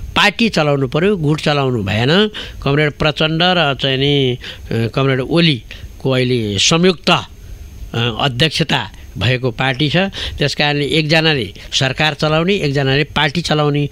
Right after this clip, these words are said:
कार्य विभाजन गर्ने कुरा पनि लगभग, लगभग टुङ्गिन, टुङ्गिन लागेको अवस्था छ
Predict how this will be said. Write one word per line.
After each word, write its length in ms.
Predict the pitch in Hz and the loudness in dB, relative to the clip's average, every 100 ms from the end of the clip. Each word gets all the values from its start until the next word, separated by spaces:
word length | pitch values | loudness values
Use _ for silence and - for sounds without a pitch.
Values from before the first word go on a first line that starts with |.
| - - | -6 0
कार्य 280 | 180 170 165 | 2 4 4
विभाजन 420 | 151 143 139 139 | 4 2 2 2
गर्ने 260 | 135 123 127 | 2 0 0
कुरा 220 | 139 131 | 0 0
पनि 220 | 135 143 - - 175 | 0 -2 -4 -4 0
लगभग, 380 | 208 220 247 | 0 0 2
लगभग 460 | 208 190 170 180 165 - - - - - | 2 2 2 0 0 -6 -14 -14 -14 -2
टुङ्गिन, 260 | 190 190 175 | 2 2 2
टुङ्गिन 300 | 180 180 185 | 2 2 2
लागेको 520 | 170 127 127 127 135 | 2 2 0 0 0
अवस्था 400 | 127 120 - 160 | 0 -2 0 0
छ 140 | - | 2